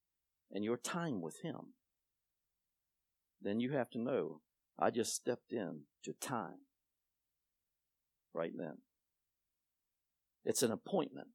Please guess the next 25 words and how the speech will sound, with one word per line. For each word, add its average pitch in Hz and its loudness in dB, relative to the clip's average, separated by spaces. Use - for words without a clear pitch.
to 113 2
experience - 4
grace. - 0
It's - -2
an 104 0
appointment - -2
to 113 -4
experience 90 -4
grace. 101 -2
Season 123 2
is 110 -2
the 110 -2
buildup 113 4
of 104 -4
that - 2
truth. 113 -4
Now, 131 6
Ecclesiastes 147 8
continues 135 0
to 92 -4
say, 117 4
"A 107 2
time 156 0
to 151 -2
get 90 2